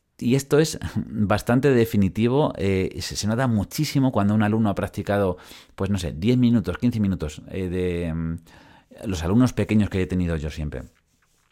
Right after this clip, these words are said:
Cuando ha practicado diariamente, que cuando ha practicado solo un día y mucho tiempo. Porque, bueno, al final yo lo digo que es como comer, ¿no? Que no se te ocurre,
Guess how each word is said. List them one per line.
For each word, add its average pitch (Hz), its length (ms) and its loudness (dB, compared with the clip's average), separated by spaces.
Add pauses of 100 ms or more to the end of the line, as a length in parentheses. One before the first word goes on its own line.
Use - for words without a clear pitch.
(280)
Cuando 98 200 2
ha 123 40 0
practicado 87 500 0
diariamente, 113 800 0
que 104 120 -6
cuando 95 180 2
ha - 20 0
practicado 104 380 -2
solo 98 180 2
un 98 120 4
día 131 280 0
y 107 80 -2
mucho 104 240 0
tiempo. 71 360 -10 (420)
Porque, 80 440 -6 (420)
bueno, 110 220 2
al 90 60 0
final 107 240 0
yo 123 80 2
lo 120 100 4
digo 127 200 4
que 117 80 0
es - 60 -10
como 104 260 0
comer, 85 320 0
¿no? 113 160 -2 (400)
Que 90 280 0
no 98 140 0
se 123 100 -6
te 113 120 -2
ocurre, 95 560 -2